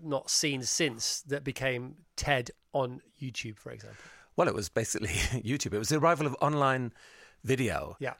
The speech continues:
Speaker 2: which seems like just another little technology, but it's actually quite profound when you think about it, 'cause it's the first time that humans have been able to scale to an unlimited number of people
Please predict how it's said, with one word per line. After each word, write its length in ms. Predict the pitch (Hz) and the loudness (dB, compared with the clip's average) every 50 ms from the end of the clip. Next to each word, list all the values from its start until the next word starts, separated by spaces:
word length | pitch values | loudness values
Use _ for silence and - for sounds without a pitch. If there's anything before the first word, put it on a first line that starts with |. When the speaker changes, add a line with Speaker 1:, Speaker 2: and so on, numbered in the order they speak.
| _ - | _ -2
Speaker 2:
which 180 | 143 139 - | 0 2 4
seems 240 | - 185 190 180 160 | 2 2 2 4 4
like 140 | 147 120 - | 4 4 4
just 180 | 131 - - | 0 0 0
another 240 | 127 113 120 104 117 | 2 0 0 0 0
little 180 | 110 113 110 107 | 0 0 0 0
technology, 480 | - - - 117 127 147 151 117 107 | 0 0 0 2 2 0 0 0 -2
but 140 | 87 107 104 | -2 -2 -2
it's 100 | 110 - | 0 0
actually 260 | 214 - - - 339 | 0 0 0 -2 -4
quite 220 | - - 143 - - | 0 0 0 0 0
profound 400 | - 104 - 131 131 139 135 104 | -6 -2 0 2 2 2 0 0
when 100 | 107 101 | -2 -4
you 60 | 98 | -2
think 160 | - 120 104 | -2 -2 -2
about 140 | 101 98 - | -2 -2 -2
it, 80 | - - | -2 -4
'cause 120 | 117 107 | -2 -2
it's 180 | 127 - - - | -2 -2 -2 -4
the 60 | - | -2
first 320 | - 175 196 190 - - | 2 4 4 4 4 0
time 300 | - 160 156 143 135 123 | 0 0 -2 0 0 0
that 140 | 113 120 - - - - - - - - - - _ | -2 -4 -4 -6 -18 -20 -18 -18 -20 -20 -20 -20 _
humans 340 | - - - 170 175 160 120 | -8 0 2 2 2 4 2
have 80 | 123 | 4
been 100 | 123 127 | 4 4
able 140 | 131 120 113 | 2 2 0
to 80 | - - | 2 4
scale 800 | - - - - - - 175 180 185 190 180 160 131 110 104 | 4 6 4 4 4 4 4 6 6 6 6 4 2 0 0
to 400 | - - - 165 156 147 143 143 - _ - | 0 0 0 2 2 2 0 -2 -2 _ 0
an 240 | 147 151 160 160 - - | 2 2 2 0 0 2
unlimited 560 | 151 156 151 147 151 143 - - - 139 147 | 2 4 4 4 2 2 4 4 4 4 4
number 260 | 139 135 117 107 113 | 2 2 0 0 0
of 100 | 107 - | -2 0
people 400 | - 131 127 - - 92 92 - | 0 -2 -2 0 -2 -4 -4 -4